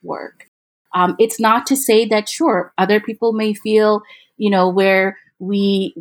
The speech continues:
they have to engage in some sort of conversation where, you know, conversion has to be the end. But the work that we do,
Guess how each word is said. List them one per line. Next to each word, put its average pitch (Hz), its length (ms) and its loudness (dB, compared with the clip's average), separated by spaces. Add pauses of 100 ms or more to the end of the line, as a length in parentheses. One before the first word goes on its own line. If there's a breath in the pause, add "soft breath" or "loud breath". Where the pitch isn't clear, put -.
they 202 100 4
have 208 320 -2
to 226 140 -4
engage 196 580 2
in 180 240 -2
some 196 180 -2
sort 196 200 -4
of 185 80 -8
conversation 190 880 -4
where, 185 420 0 (300 loud breath)
you 185 200 0
know, 185 120 0
conversion 202 640 0
has 185 240 -2
to - 120 -12
be 180 100 2
the 180 220 2
end. 170 340 0 (460 loud breath)
But 233 220 0
the 220 80 4
work 269 360 2
that 226 200 0
we 202 160 0
do, 196 360 0